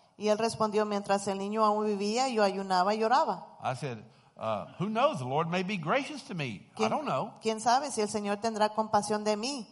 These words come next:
Speaker 1: y el niño?
Speaker 2: He didn't know if God was gonna spare that child or
Speaker 1: Él,
Speaker 2: not.
Speaker 1: él no sabía si el Señor iba a salvar la vida
Speaker 2: And
Speaker 1: de
Speaker 2: you
Speaker 1: ese
Speaker 2: don't
Speaker 1: niño o
Speaker 2: always know
Speaker 1: no.
Speaker 2: what God's gonna do.
Speaker 1: Y tú nunca sabes lo que el Señor va a hacer.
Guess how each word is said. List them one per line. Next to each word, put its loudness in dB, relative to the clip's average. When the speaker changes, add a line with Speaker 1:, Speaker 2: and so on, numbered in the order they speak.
Speaker 1:
y -6
el -4
niño? -4
Speaker 2:
He 2
didn't -8
know -2
if -6
God 0
was -10
gonna -10
spare -8
that -8
child -6
or -2
Speaker 1:
Él, -2
Speaker 2:
not. -4
Speaker 1:
él -2
no -2
sabía 0
si -8
el -2
Señor -4
iba 0
a 0
salvar 2
la 4
vida 0
Speaker 2:
And 4
Speaker 1:
de 2
Speaker 2:
you 0
Speaker 1:
ese 0
Speaker 2:
don't 0
Speaker 1:
niño 6
o 4
Speaker 2:
always 2
know -4
Speaker 1:
no. -4
Speaker 2:
what -2
God's -2
gonna -8
do. -6
Speaker 1:
Y -4
tú -8
nunca -4
sabes 0
lo 0
que -6
el -6
Señor -8
va 0
a 0
hacer. -4